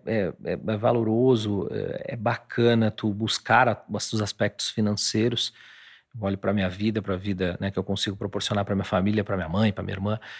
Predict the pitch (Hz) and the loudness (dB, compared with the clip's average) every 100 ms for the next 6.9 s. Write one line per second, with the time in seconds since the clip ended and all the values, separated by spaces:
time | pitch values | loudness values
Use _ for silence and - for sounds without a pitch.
0 | - - - - 120 - 110 113 _ - | -18 -20 -6 0 0 2 2 0 _ 0
1 | 107 101 101 101 98 - - 147 151 160 | 2 2 2 2 0 -4 0 6 8 8
2 | 151 - - _ _ - 127 117 143 147 | 4 0 -12 _ _ -6 0 10 10 10
3 | 165 - _ _ _ _ _ _ _ _ | 6 -8 _ _ _ _ _ _ _ _
4 | - - - 101 92 - 104 - 98 110 | -20 -10 -2 2 2 0 -4 -4 0 0
5 | 101 - 101 101 107 131 127 - - 123 | 2 2 2 2 0 2 2 2 0 2
6 | 117 127 113 104 - 95 87 - - | 4 4 4 2 -4 -8 -8 -12 -16